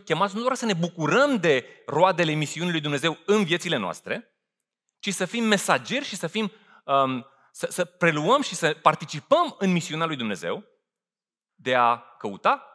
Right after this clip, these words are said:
așa cum spune Iisus, și a mântui pe cei care sunt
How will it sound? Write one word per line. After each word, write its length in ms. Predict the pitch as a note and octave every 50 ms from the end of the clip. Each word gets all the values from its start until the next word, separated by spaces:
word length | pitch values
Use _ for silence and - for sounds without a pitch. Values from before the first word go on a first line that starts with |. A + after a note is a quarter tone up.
| _ _ _ _ _
așa 200 | - B2 - C3+
cum 100 | A#2 C3
spune 200 | B2 - C3 B2+
Iisus, 340 | A#2 A2+ - C3+ - - - _ _ _ _
și 140 | - - C3+
a 40 |
mântui 600 | A#2 A#2 A2+ G2+ A#2 A#2+ B2 B2+ - _ _ _ _
pe 100 | - A2+
cei 140 | - A#2+ G#2+
care 180 | - A2+ G2+ G2
sunt 340 | - A2+ G#2 G2 - _